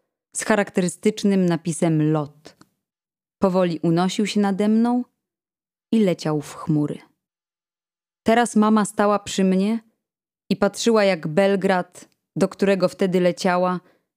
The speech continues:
zapala się od bomb. I chyba dopiero w tamtej chwili pojęłam, że to, co oglądałam w telewizji, nie zawsze było filmem. Tylko czasem działo się naprawdę.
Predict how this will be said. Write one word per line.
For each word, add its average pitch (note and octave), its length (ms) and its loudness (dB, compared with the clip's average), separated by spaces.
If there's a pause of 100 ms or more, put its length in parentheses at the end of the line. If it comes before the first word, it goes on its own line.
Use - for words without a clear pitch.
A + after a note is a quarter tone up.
(140)
zapala F3 460 0
się - 180 -6
od D3 160 -4
bomb. D3 640 -6 (800)
I F#3 60 -2
chyba A3+ 300 0
dopiero A#3 440 2
w - 80 -16
tamtej A3+ 360 2
chwili A3+ 440 -4
pojęłam, F3+ 640 0 (920)
że F3 140 0
to, A#3+ 200 0
co - 160 -2
oglądałam F#3+ 640 2
w - 100 -10
telewizji, F#3 840 -2 (100)
nie F#3 200 2
zawsze G#3+ 360 -2
było F#3+ 220 0
filmem. D#3+ 580 -2 (1040)
Tylko G#3 260 -2
czasem G#3+ 340 0
działo G3 280 0
się F3+ 140 -4
naprawdę. D3+ 580 -4